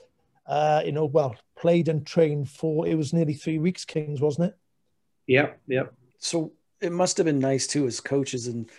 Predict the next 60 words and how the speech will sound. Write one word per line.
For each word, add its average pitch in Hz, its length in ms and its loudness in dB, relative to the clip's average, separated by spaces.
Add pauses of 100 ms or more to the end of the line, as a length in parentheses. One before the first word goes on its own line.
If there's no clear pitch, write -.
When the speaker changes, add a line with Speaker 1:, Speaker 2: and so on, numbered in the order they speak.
(360)
Speaker 3:
Kingsley, 143 300 0
you've 139 80 2
been 139 140 2
with 135 100 0
the, 123 120 -8 (120)
with 139 180 -4
the 139 80 -4
team 131 240 -2
for, 131 320 -2
for - 140 -8
a 135 60 -2
little 131 160 2
while 131 220 4
now, 131 220 -2
and 127 220 -6
Rob, 131 240 -2
it - 20 0
was 123 140 -2
your 131 100 -2
first 127 300 -8
venture, 143 320 -2
but 127 160 -4 (420)
it 143 100 2
must 165 220 2
have 160 60 0
been 147 160 0
nice, 131 540 -2 (160)
uh, 147 140 -4
as 139 120 -2
a 135 40 -2
positive 139 420 0
to 131 80 0
actually 127 300 -2
see 139 220 -2
these 127 200 -4
guys 117 240 -4
fresh, - 580 -10 (480)
you 123 80 -6
know, 120 160 -4
not, 123 340 -2
not 127 340 -4
nicked 139 300 -2
up 131 200 0
from 123 180 -8
tournaments 127 560 -4
or 127 40 -6
match 123 320 -6
play. 143 200 -2
Like, 123 200 -4
you 123 60 -10
get 127 180 -4
to 127 60 -6
see 131 220 -4
them 123 280 -2 (680)
at, 139 160 -4
probably 139 480 0
at 120 80 -4
their 127 100 -4
full 143 200 -4
strength. - 600 -6